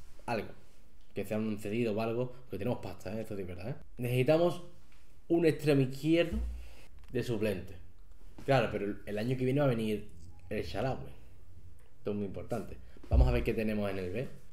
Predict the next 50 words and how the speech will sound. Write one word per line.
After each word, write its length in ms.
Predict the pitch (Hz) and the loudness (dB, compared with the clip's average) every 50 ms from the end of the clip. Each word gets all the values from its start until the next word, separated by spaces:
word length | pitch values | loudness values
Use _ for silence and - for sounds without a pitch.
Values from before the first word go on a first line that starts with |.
| - - - - - - - - - | -8 -8 -8 -8 -8 -10 -10 -6 0
Vale, 280 | 110 120 120 113 107 | 2 4 4 4 2
chicos, 340 | - 143 131 117 92 - - - | 2 0 0 0 -2 -4 -4 -2
hemos 180 | - 143 147 135 | 0 2 4 4
dicho 240 | 131 110 - 120 104 | 4 2 2 0 2
que 60 | 117 | 2
vamos 220 | 117 120 127 127 | 4 4 4 4
a 60 | 139 127 | 4 2
fichar 360 | 131 127 - 120 110 104 101 | 2 2 2 2 2 4 4
a 120 | 101 104 | 2 2
un 200 | 107 113 120 123 | 2 2 2 2
extremo 260 | 120 120 - 120 113 | 2 2 0 0 0
izquierdo 540 | 113 104 104 110 104 98 92 92 90 90 - - - - - - - - | 0 0 0 0 0 0 0 -2 -4 -4 -6 -8 -8 -8 -8 -8 -4 0
para, 480 | - 117 117 117 110 101 92 90 - - - - - - - - - - - | 2 4 6 6 6 4 2 0 -4 -8 -8 -8 -8 -8 -8 -8 -8 -8 -4
eh, 260 | - 104 101 101 98 - - | -2 0 0 0 0 -2 -2
esta 220 | 123 127 - 139 | 0 2 4 6
media 200 | 139 139 131 135 | 6 8 8 8
temporada, 760 | 123 135 131 120 123 131 139 151 151 156 175 208 - - - - - - | 6 6 6 6 6 6 8 8 8 8 6 2 -2 -6 -8 -8 -8 -6
porque 180 | - 107 92 104 | -4 -2 0 0
la 100 | 104 98 | 0 0
siguiente 300 | 98 104 117 131 120 110 | 0 2 2 2 2 2
ya 140 | 104 107 - | 0 0 0
vamos 220 | 104 107 110 110 113 | 0 0 2 2 2
a 20 | |
tener 160 | 117 113 113 | 2 2 4
a 60 | 101 | 4
Lago 160 | 98 104 104 107 | 4 4 4 4
Junior 180 | 107 117 110 | 4 4 4
y 60 | 101 | 4
el 100 | 92 87 | 2 0
Sharawi. 440 | 87 - 101 95 104 139 175 - - - | -2 -2 -2 0 2 2 2 2 0 -2
Son 120 | - 95 92 | -6 -4 -4
dos 120 | 95 92 | -4 -4
buenos 280 | 87 92 92 92 90 92 | -4 -4 -4 -4 -4 -4
fichajes, 420 | 92 92 - 123 127 - 127 113 - - | -4 -2 -2 -2 0 0 -2 -2 -2 -6
son 140 | - 104 98 | -6 -6 -4
dos 100 | 95 90 | -4 -4
buenos 220 | 92 101 98 - | -2 -4 -4 -4
jugadores, 360 | 101 104 101 117 135 170 175 - - - - - - - - - | -2 0 2 2 2 2 2 0 -4 -6 -6 -6 -6 -8 -6 -4
que 80 | 107 107 | -2 0
diga. 320 | 127 131 - - - - - - - - - - | 0 0 0 -2 -6 -8 -8 -8 -8 -8 0 4
Pero 360 | - 139 143 151 156 147 - | 6 8 10 10 8 6 4
no 140 | 117 123 127 | 2 2 2
vamos 160 | 127 127 123 | 2 2 2
a 60 | 120 | 2
fichar 260 | 110 117 107 120 113 107 | 0 0 2 2 2 2
a 20 | |
un 60 | 104 | 2
suplente. 360 | 98 104 92 95 95 92 90 82 - | 0 -2 -2 -2 -2 -4 -4 -2 0
Vamos 240 | 120 120 120 127 | 2 2 2 2
a 220 | 127 120 110 - | 2 0 0 -2